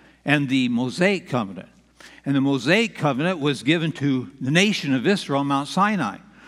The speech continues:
So here again, we have a group. So we, we went from a univer-, covenant that had universal direction to one that was just directed toward Abraham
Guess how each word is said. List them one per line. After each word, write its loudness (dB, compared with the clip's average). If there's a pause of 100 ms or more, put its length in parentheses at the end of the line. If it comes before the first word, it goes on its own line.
(180)
So 0
here 4
again, 2
we 0
have 2
a -2
group. -2 (140)
So -2
we, 0
we -4
went 0
from -2
a 0
univer-, 0
covenant 0
that -4
had 0
universal -2
direction -2 (400)
to 0
one 2
that -4
was -4
just -4
directed -2
toward -2
Abraham -2